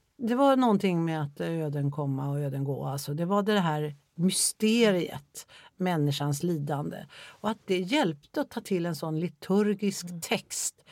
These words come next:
Speaker 1: även om nu Euripides inte är
Speaker 2: Mm.
Speaker 1: Gud, och det är inte Bibeln, utan det är ett drama.
Speaker 2: Mm.
Speaker 1: Men att dramat har den lekande kvaliteten.
Speaker 2: Mm.
Speaker 1: Så du, då.
Speaker 2: Och, precis, och uppsättningen blir ju också en, verkligen en slags ritual. Den spränger liksom teaterns, eh, vanliga ramar. Blir en s-, sån stark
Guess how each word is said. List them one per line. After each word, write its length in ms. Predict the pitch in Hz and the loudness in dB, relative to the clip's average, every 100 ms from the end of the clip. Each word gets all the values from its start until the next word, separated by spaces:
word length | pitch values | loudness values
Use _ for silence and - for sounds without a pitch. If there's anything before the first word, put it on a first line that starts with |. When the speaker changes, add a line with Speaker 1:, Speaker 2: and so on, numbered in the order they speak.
| - | -10
Speaker 1:
även 280 | 285 185 170 | -2 0 2
om 140 | 190 175 | 2 2
nu 180 | 151 | 0
Euripides 920 | 147 175 160 151 247 285 - 185 143 - | -2 -2 -2 4 6 6 4 2 2 0
inte 320 | 190 165 160 | -2 0 0
är 20 | |
Speaker 2:
Mm. 120 | 143 | 0
Speaker 1:
Gud, 440 | 170 277 170 143 143 - | 2 2 0 -4 -6 -10
och 160 | - | -4
det 60 | 160 | 2
är 40 | |
inte 240 | 170 147 233 | 2 2 2
Bibeln, 560 | 202 294 277 165 165 | 2 2 0 -2 -4
utan 220 | 175 151 151 | -6 -6 -4
det 80 | |
är 20 | 143 | -6
ett 100 | - | -2
drama. 460 | 196 226 180 247 | 2 4 4 0
Speaker 2:
Mm. 120 | 170 - - - - | -2 -8 -18 -14 -6
Speaker 1:
Men 80 | 269 | -6
att 80 | |
dramat 480 | - 320 269 269 285 | 0 4 6 4 2
har 320 | - 214 208 | 0 0 2
den 340 | 185 156 151 156 | 2 2 2 2
lekande 800 | 220 175 143 _ 185 165 165 151 | 2 0 -2 _ -6 -4 -2 -4
kvaliteten. 500 | - 139 135 143 214 | -8 -8 -6 -2 -2
Speaker 2:
Mm. 80 | 196 - - - - | -4 -12 -14 -12 -4
Speaker 1:
Så 140 | 247 | 4
du, 260 | 233 220 139 _ - - | 8 8 6 _ -20 6
då. 100 | 247 | 10
Speaker 2:
Och, 520 | - - - - 180 | 10 8 -12 -14 2
precis, 380 | 262 262 277 214 | 6 6 6 8
och 180 | 262 285 | 8 8
uppsättningen 840 | - 294 - 320 294 302 294 285 254 | 8 6 6 4 8 12 12 12 12
blir 160 | 247 | 10
ju 100 | 240 | 8
också 220 | 233 - | 6 6
en, 180 | 220 208 | 6 6
verkligen 320 | 254 233 196 | 6 6 6
en 60 | 196 | 4
slags 320 | 196 190 - | 4 0 0
ritual. 480 | 208 220 262 262 - | 0 4 4 6 6
Den 100 | 202 | 4
spränger 480 | - 254 262 240 185 | 4 8 10 10 6
liksom 360 | 147 - 143 | 2 0 -2
teaterns, 800 | - - 151 147 - 113 - - | -2 2 4 4 2 0 0 -2
eh, 260 | - - - | -2 -2 -2
vanliga 540 | - 196 190 175 175 | 0 4 6 6 6
ramar. 420 | 190 214 143 220 165 | 4 4 4 4 4
Blir 200 | 196 185 | 4 4
en 80 | |
s-, 240 | 190 - - | 2 0 -4
sån 200 | - 202 | -2 0
stark 520 | - - 220 170 | 0 0 2 0